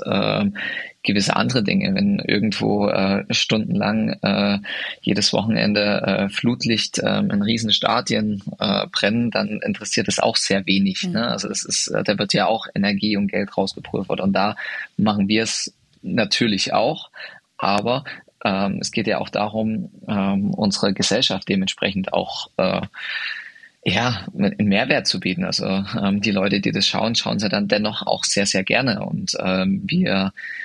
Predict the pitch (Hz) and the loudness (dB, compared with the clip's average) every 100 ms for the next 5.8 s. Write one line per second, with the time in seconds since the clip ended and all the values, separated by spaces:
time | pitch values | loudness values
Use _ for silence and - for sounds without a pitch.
0 | - - - _ _ _ - - 101 104 | -12 -14 -20 _ _ _ -4 2 2 2
1 | - 98 - 98 95 104 101 - - 101 | 2 0 2 2 2 2 2 0 0 0
2 | 110 101 - 107 95 98 95 - - 95 | 0 -2 -2 0 2 2 2 -2 0 0
3 | 95 92 110 110 104 104 101 98 101 98 | 2 2 2 0 0 0 0 0 0 2
4 | 95 107 107 110 104 101 - 107 104 98 | 2 2 0 0 0 0 2 2 0 0
5 | - 113 - - - - - - | 0 -2 -2 -2 -2 -2 -4 -4